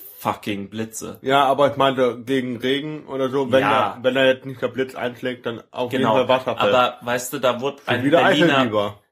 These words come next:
Speaker 1: der
Speaker 2: Der ist auch
Speaker 1: wurde,
Speaker 2: Wasserfall.
Speaker 1: da wurde ein Berliner Fernsehturm im Maßstab eins zu acht Komma fünf aufgebaut und, äh, andere, da, da st-, standen überall so, ähm, Industrieanlagen rum, die aus Metall waren.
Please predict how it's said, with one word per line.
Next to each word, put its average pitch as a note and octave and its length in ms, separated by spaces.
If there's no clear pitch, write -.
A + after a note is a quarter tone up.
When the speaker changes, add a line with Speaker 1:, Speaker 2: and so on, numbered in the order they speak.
Speaker 1:
der B2 140
Speaker 2:
Der A2+ 160
ist A2+ 60
auch - 40
Speaker 1:
wurde, D#3 160
Speaker 2:
Wasserfall. A#2 260
Speaker 1:
da C3 220
wurde E3 240
ein C#3 220
Berliner C#3 520
Fernsehturm C#3 880
im A#2 100
Maßstab A#2+ 600
eins C3+ 340
zu - 140
acht - 200
Komma A#2+ 280
fünf D#3 340
aufgebaut G#2 840
und, A#2 340
äh, A#2 260
andere, A#2 600
da, B2 200
da A#2+ 160
st-, - 400
standen C3+ 320
überall C3+ 360
so, B2 400
ähm, A2+ 500
Industrieanlagen A2+ 1120
rum, G#2 420
die A#2 160
aus G#2+ 300
Metall G2 480
waren. G2+ 380